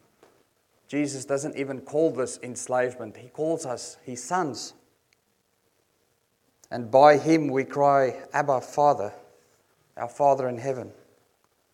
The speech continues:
The Spirit testifies with our spirit that we are God's children.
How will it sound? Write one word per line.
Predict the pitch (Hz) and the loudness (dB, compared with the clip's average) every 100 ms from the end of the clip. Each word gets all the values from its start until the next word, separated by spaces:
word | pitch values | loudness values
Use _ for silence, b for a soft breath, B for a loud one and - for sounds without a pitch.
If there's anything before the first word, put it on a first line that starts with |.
| _ _ _ _ _ _ _ _ _ - | _ _ _ _ _ _ _ _ _ -8
The | 120 | -6
Spirit | - - 160 143 - - - | 0 6 8 8 2 -8 -2
testifies | 165 160 - - 135 120 107 - | 0 0 -2 -4 0 2 0 -4
with | 127 127 - | -6 -4 0
our | 143 156 | 2 2
spirit | - - 120 110 - - - b b b | 0 -4 -4 -4 -8 -16 -20 b b b
that | 104 120 | -12 -10
we | 123 | -8
are | 113 | -6
God's | 110 113 107 - | -6 -8 -8 -12
children. | - 131 101 101 | -12 -12 -12 -18